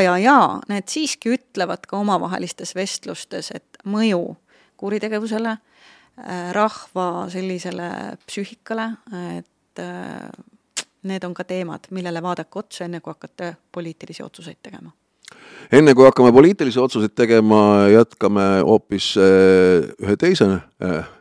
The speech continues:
Speaker 2: sõltuvusainega, see on parempoolsed. <laughs> Ei, ei taha, ei taha selliselt, äh,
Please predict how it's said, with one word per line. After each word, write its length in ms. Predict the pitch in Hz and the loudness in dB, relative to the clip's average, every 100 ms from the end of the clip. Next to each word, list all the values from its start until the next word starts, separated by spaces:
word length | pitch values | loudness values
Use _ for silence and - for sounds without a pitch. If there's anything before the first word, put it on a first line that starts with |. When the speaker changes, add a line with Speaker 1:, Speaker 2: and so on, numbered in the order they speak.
| _ | _
Speaker 2:
sõltuvusainega, 840 | - 117 - 104 110 113 101 87 92 | 2 2 2 0 4 4 4 0 0
see 100 | 104 | 0
on 80 | 104 | 4
parempoolsed. 800 | 175 - 120 - 107 107 98 - 135 | 4 4 -2 0 2 2 0 0 2
<laughs> 180 | 156 160 | 4 4
Ei, 80 | 127 - 139 | 4 2 2
ei 100 | 139 | 4
taha, 300 | - 139 131 - - - 139 139 | 6 4 2 0 -6 -6 0 4
ei 120 | 117 | 6
taha 240 | 147 131 110 | 8 6 6
selliselt, 480 | 123 113 107 104 _ 117 | 4 4 2 0 _ 2
äh, 320 | 107 107 | 4 6